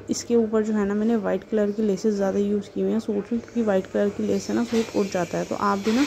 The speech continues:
थोड़ा इस तरीके की laces use करें, करें जिससे कि वो उभर कर आएँ, अच्छी लगें। और ये पीछे भी इसी तरीके से इसका दामन आ जाएगा, ये back आ जाएगी, ये है इसका दुपट्टा।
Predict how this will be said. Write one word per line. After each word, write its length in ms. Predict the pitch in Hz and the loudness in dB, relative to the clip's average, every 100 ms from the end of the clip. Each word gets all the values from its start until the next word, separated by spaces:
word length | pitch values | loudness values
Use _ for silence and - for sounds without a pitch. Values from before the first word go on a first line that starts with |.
| 254 | 2
थोड़ा 160 | 233 247 - - - - | 2 0 -8 -16 -16 -4
इस 140 | 220 - | -4 4
तरीके 280 | 226 214 220 | 4 4 2
की 80 | 226 | 4
laces 340 | 214 220 214 | 4 4 0
use 260 | 202 202 208 | 2 0 0
करें, 260 | 190 190 | 0 0
करें 260 | 196 233 262 | 0 2 4
जिससे 340 | 214 - 220 | 2 2 2
कि 180 | 208 247 | 4 4
वो 160 | 226 240 - | 4 4 4
उभर 280 | 214 196 190 | 2 4 4
कर 160 | 196 180 | 2 2
आएँ, 280 | 170 175 - | 2 0 0
अच्छी 280 | - - 214 | -8 0 2
लगें। 320 | 175 165 165 | 2 0 -4
और 260 | 185 196 196 | 0 0 4
ये 120 | 202 | 4
पीछे 320 | 208 208 214 | 2 0 2
भी 100 | 214 | 2
इसी 140 | 208 | 2
तरीके 320 | 202 202 208 208 | 0 0 0 0
से 100 | 214 | -2
इसका 180 | - | -4
दामन 340 | 208 196 202 214 | -4 -2 0 0
आ 60 | |
जाएगा, 380 | 214 214 226 262 269 - - | 0 0 0 -2 -4 -14 -10
ये 280 | 208 196 196 | -4 -2 -2
back 260 | 202 185 190 | -2 -2 -2
आ 40 | |
जाएगी, 340 | 196 202 208 214 | -2 -2 0 -2
ये 200 | 202 202 | 2 2
है 180 | 208 202 | 2 -2
इसका 180 | - | -4
दुपट्टा। 500 | 196 185 175 - 226 | -6 -4 -8 -4 -6